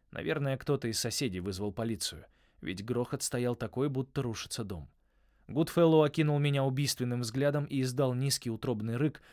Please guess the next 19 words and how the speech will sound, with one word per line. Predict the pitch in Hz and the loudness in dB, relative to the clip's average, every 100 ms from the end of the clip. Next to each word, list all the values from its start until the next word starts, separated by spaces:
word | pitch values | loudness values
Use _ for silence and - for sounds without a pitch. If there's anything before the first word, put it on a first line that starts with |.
| - | -8
от | 113 - | -4 -2
которого | 127 147 135 | 0 2 2
у | 131 | 2
меня | 131 131 | 2 0
шерсть | - 143 104 - - | 0 0 -2 -4 -4
встала | - 110 95 95 | -4 -2 -2 -2
дыбом. | 92 80 71 - _ _ _ _ _ _ - | -6 -8 -12 -18 _ _ _ _ _ _ -8
Потом | - 190 | 0 2
он | 190 | 4
повернулся | 165 160 156 165 190 - 101 82 - | 4 4 4 4 4 2 -2 -8 -6
и | 101 | -2
бросился | 107 151 156 147 - | 4 6 6 4 0
в | 131 | -2
сторону | - 143 135 | 0 2 2
деревьев, | 131 139 117 82 80 - _ - | 0 0 -2 -4 -10 -18 _ -10
где | 110 117 | -2 0
осталась | 110 - 131 143 - | 0 0 0 0 -2
его | 104 110 | -2 -2
одежда. | 113 107 82 90 | -2 -4 -6 -10